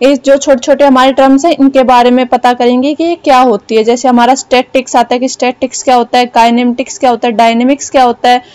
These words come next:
rest और motion क्या होता है। इसमें हम motion की बात करेंगे continuously, तो हमारा motion actually होता क्या है, वो भी हमें पता होना चाहिए। हमारा rest किसे कहते हैं, वो भी हमारा पता होना चाहिए, ठीक है। और motion in वन, टू और three dimension, हम यहाँ पर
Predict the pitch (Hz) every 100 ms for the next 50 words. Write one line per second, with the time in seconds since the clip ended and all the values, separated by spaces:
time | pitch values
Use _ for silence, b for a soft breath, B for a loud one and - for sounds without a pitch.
0 | B - 247 277 294 320 294 269 285 294
1 | 330 311 269 247 302 320 339 320 311 294
2 | 302 359 349 339 311 302 - 285 277 277
3 | 277 277 269 277 285 311 320 - - -
4 | 302 294 339 320 320 349 320 320 339 330
5 | 285 247 247 285 294 302 277 277 254 285
6 | 277 277 269 302 285 277 277 277 285 b
7 | b - 254 294 311 285 302 349 - 320
8 | 302 294 277 294 285 269 262 302 254 302
9 | 330 262 240 214 214 208 220 220 - 294
10 | 320 339 B B B 254 247 269 277 320
11 | 277 285 285 233 262 294 311 302 285 -
12 | 262 269 - 285 269 262 254 262 269 302
13 | 269 269 240 240 269